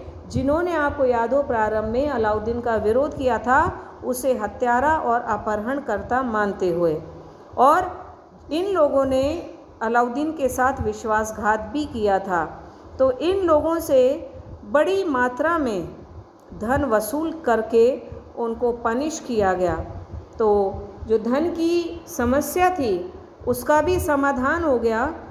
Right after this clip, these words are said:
और साथ ही साथ इनको दंडित करके भविष्य के लिए अन्य कोई अमीर इस तरह का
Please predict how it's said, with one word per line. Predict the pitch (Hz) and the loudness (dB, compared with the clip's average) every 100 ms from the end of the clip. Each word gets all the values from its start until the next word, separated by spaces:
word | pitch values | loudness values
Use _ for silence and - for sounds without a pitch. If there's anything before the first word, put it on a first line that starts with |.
| - - | -8 -2
और | 302 | 0
साथ | 294 285 294 370 | 2 2 2 2
ही | 370 | 0
साथ | 349 311 320 | 0 0 0
इनको | 285 285 330 | -4 -4 -4
दंडित | 254 226 240 254 359 - | -2 -2 -2 -2 -4 -2
करके | 262 233 214 175 - - - - - | 0 2 2 0 -2 -12 -18 -18 -6
भविष्य | 220 233 302 - 349 370 | 0 2 0 0 -2 0
के | 339 | 0
लिए | 285 269 277 311 | 0 2 2 2
अन्य | 247 233 247 247 | -2 -2 0 0
कोई | 254 285 349 339 | 0 0 2 2
अमीर | 247 240 285 311 - - | 2 2 0 -2 -6 -6
इस | 240 240 - | -4 -4 -2
तरह | 240 240 | 0 0
का | 233 247 | 2 0